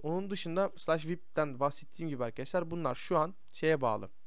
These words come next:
Deluxe menüye bağlı. Onu da Deluxe menü içerisinden editleyebilirsiniz. Spawner'lar için item spawner var.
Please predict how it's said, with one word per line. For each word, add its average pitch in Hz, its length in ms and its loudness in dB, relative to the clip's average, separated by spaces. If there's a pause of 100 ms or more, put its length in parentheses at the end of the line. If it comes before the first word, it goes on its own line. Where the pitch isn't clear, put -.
(120)
Deluxe 147 380 0
menüye 135 260 0
bağlı. 113 240 -2
Onu 147 160 -2
da 127 100 -2
Deluxe 123 300 -2
menü 117 80 -6
içerisinden 110 340 -8
editleyebilirsiniz. 165 840 -6 (800)
Spawner'lar 185 520 4
için 190 400 2
item 160 280 2
spawner 170 400 2
var. 170 400 2